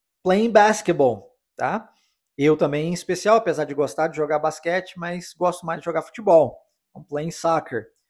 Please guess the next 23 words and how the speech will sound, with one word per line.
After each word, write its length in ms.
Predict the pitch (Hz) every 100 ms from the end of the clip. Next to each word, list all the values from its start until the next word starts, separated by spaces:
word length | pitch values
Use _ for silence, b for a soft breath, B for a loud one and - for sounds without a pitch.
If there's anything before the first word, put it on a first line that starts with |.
| _ -
Muda-se 380 | 156 147 147
um 60 | 170
pouquinho, 600 | 202 196 - 214 254 262 - -
tratando-se 480 | 143 139 147 139 139
da 100 | 143
minha 140 | 151
pessoa, 640 | 196 175 - 190 214 - _
e, 80 | 247
obviamente, 580 | 240 - 208 185 190 -
vai 100 | 190
mudar 480 | 226 180 143 214 B B B
tratando-se 460 | - 214 160 170 247
de 160 | 202 196
você, 680 | 180 247 - - 180 139 - b b _
né? 220 | 113 131
Porque 200 | 226 -
cada 260 | 180 156 160
ser 220 | 160 160
humano 300 | 175 165 170
é 100 | 180
um 120 | 226
ser 220 | 269 240 254
humano. 400 | 262 214 143